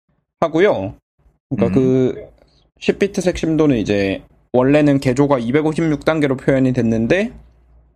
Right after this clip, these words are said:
Speaker 1: 이제 그거를
Speaker 2: 이에 팔
Speaker 1: 천이십사 단계로
Speaker 2: 습으로?
Speaker 1: 표현을 하겠다.
Speaker 2: 음, 음.
Speaker 1: 천이십사 단계로 표현을 하고 뭐 이제 보통 이제 그 천이십사, 천이십사, 천이십사 세 번 곱하면 이제 거의 십억,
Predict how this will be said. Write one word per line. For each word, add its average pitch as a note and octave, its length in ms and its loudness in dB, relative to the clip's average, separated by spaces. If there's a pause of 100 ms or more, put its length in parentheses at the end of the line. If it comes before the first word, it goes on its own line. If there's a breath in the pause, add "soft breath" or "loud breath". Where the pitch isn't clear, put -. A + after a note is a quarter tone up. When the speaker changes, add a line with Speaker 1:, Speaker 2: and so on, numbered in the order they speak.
(1040)
Speaker 1:
이제 A2+ 160 -2
그거를 C#3 560 0 (160)
Speaker 2:
이에 C#3 160 2
팔 E3+ 180 0
Speaker 1:
천이십사 - 140 2
단계로 C#3+ 240 2
Speaker 2:
습으로? A#2 40 0
Speaker 1:
표현을 C3+ 300 2
하겠다. G#2 800 -2 (240)
Speaker 2:
음, G2+ 40 -6
음. E2+ 280 -6 (140)
Speaker 1:
천이십사 F3 500 -4
단계로 C3+ 340 -2
표현을 C#3+ 360 -2
하고 C#3 200 -2
뭐 G#2+ 240 -2
이제 F#2 240 -6
보통 G#2 320 -8
이제 F#2 200 -12
그 G2+ 120 -8
천이십사, D3 500 -2
천이십사, C#3 440 -4
천이십사 C3+ 520 -4
세 A#2+ 180 -4
번 C3 160 -2
곱하면 C#3 560 -4
이제 G2 220 -4
거의 G2 220 -4
십억, C#3 460 -6